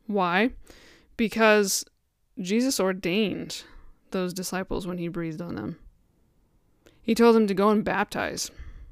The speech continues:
Right? He ordained them in that moment. And they then ordained others, who ordained others, and so on and so on.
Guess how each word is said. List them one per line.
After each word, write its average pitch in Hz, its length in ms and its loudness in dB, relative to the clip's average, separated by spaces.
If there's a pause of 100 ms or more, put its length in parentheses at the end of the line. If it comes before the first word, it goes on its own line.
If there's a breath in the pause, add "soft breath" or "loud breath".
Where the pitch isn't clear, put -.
(1500 soft breath)
Right? 196 140 -6
He 196 140 -2
ordained 202 640 0
them 175 180 -8
in 175 100 -6
that 170 140 -6
moment. 165 360 -6 (1400 loud breath)
And 202 200 2
they 190 220 2
then 180 260 0
ordained 185 580 -2
others, 202 520 -2 (520 soft breath)
who 208 180 2
ordained 185 480 -2
others, - 520 -2
and 190 160 -8
so 180 200 -4
on 175 180 -6
and 175 140 -8
so 208 140 -4
on. - 280 -8